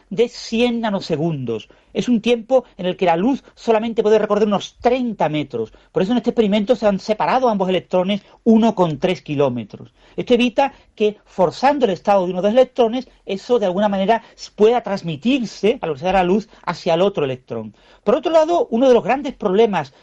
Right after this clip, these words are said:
de este tipo de experimentos es la eficacia de los detectores. Esto es un resquicio muy importante, porque las medidas cuánticas del estado de un electrón son complicadas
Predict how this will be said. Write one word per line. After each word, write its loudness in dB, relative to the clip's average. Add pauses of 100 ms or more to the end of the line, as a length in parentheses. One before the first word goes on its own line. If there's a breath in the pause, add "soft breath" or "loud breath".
de -6
este -2
tipo -2
de 0
experimentos -2 (160 soft breath)
es -6
la 2
eficacia -6
de -8
los -8
detectores. -6 (220 soft breath)
Esto -4
es 0
un -4
resquicio -4
muy 0
importante, -2 (200 loud breath)
porque 0
las 0
medidas 0
cuánticas 0
del 0
estado 0
de 0
un -2
electrón -2 (160 soft breath)
son -4
complicadas 0